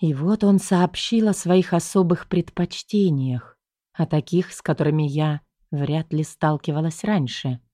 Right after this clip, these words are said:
Я ведь говорила, что всё это происходило будто во сне. Вернуться в реальность никак не получалось.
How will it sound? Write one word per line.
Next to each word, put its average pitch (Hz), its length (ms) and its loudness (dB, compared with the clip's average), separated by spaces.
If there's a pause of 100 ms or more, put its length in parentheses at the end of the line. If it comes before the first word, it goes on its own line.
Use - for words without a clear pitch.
(920)
Я 160 140 2
ведь 147 180 0
говорила, 220 400 0
что - 180 -6
всё - 240 -4
это 220 140 -4
происходило 190 580 0
будто 170 320 -4
во 175 100 0
сне. 135 540 -4 (880)
Вернуться 165 460 2
в 147 40 -4
реальность 170 560 2
никак 185 360 0
не 185 80 0
получалось. 190 720 -2